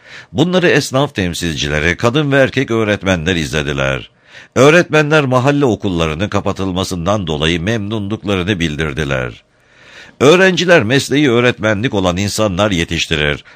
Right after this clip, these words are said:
Bu kararlı çocukları ehil olmayan ellerden kurtardınız." Dipnot:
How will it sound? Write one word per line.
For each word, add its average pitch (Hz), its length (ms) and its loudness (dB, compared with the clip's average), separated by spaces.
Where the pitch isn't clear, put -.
Bu 170 140 2
kararlı 151 520 4
çocukları 123 500 0
ehil 127 360 4
olmayan 123 440 2
ellerden 104 680 2
kurtardınız." 90 1000 -2
Dipnot: 87 520 -2